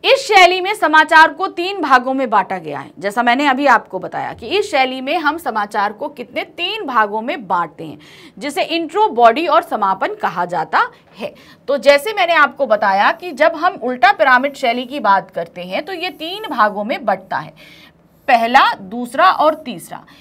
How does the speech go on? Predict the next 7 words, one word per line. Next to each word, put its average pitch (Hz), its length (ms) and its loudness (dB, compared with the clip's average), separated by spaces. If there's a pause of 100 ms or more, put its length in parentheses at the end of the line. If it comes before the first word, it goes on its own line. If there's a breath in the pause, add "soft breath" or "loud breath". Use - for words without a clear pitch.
(220 soft breath)
इसमें 349 320 -6
पहला 311 380 6
हमारा 349 400 4
क्या 302 200 2
होता 277 300 0
है, 302 320 0 (100)
इंट्रो, 269 400 -4